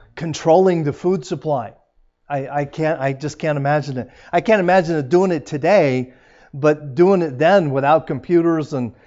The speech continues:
and everything, uh, it, it would have been, it, it would have been horrible. Joseph's greatest struggle was not feeding the people,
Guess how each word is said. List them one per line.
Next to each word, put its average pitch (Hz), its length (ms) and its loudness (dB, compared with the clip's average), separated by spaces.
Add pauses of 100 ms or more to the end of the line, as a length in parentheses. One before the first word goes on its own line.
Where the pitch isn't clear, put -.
(180)
and 143 140 0
everything, 156 540 2 (180)
uh, 143 200 0
it, 160 200 -2
it 185 140 2
would 185 200 6
have 147 100 2
been, 147 480 4
it, 175 200 -4
it 185 80 4
would 185 140 6
have 165 60 0
been 151 140 2
horrible. 160 800 2 (4000)
Joseph's 175 460 4
greatest 180 460 4
struggle 180 440 2
was 147 160 -2
not 160 260 0
feeding 196 580 -2
the 147 80 -2
people, 160 720 0